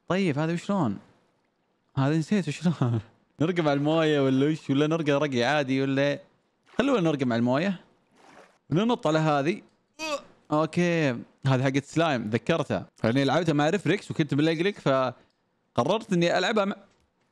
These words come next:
معكم <laughs> يعني، بس مو بكذا عاد انفضح انا. الله، والله نطة قوية، دايم. طيب. شوفوا ما نط، ما نط ليه، ما نط ليه؟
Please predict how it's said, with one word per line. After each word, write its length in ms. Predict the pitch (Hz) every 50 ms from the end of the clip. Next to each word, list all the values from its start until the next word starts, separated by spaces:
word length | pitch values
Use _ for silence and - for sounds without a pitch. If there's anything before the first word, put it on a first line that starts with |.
| _ _ -
معكم 600 | 151 196 220 202 156 - - 147 127 170 165 165
<laughs> 100 | 156 156
يعني، 380 | 151 143 143 147 151 180 220 226
بس 260 | 190 185 160 - 170
مو 160 | 160 202 247
بكذا 360 | 247 247 - 277 262 240 220
عاد 200 | 185 202 202 190
انفضح 640 | 208 208 208 220 233 233 214 202 202 196 160 - -
انا. 340 | 170 170 165 139 120 - _ _ _ _ _ _ _ _ _ _ _ _ _ _ _ _ _ _ _ _ _ _ _ _ _ _ _ _ _ _ _ _ _ _ _ _ _ - -
الله، 720 | 131 127 123 123 143 190 247 285 311 285 240 147 107 98
والله 360 | 98 110 135 170 185 175 165
نطة 280 | 180 180 - - 131
قوية، 460 | 127 165 208 226 220 165 117 101 95 95 110 - -
دايم. 400 | 147 170 180 175 131 104 92 90 - - - _ _ _ _ _ _ _ _ _ _ _ _ _ _ _ _ _ _ _ _ _ _ _ _ _ _ _ _ _ _ _ _ _ _ _ _ _ _ _ _ _ _ -
طيب. 300 | 113 113 127 147 175 190 180 - _ _ _ _ _ _ _ _ _ _ _ _ _ _ _ _ _ - -
شوفوا 180 | 117 - 110
ما 180 | 135 202 269 320
نط، 240 | 302 202 - - - - - - 381
ما 60 | 381 359 320 359 415 392
نط 140 | 381 -
ليه، 280 | 349 302 262 262 269 262
ما 220 | 262 262 262 262
نط 220 | 247 247 240 - 269
ليه؟ 280 | 233 208 202 196 -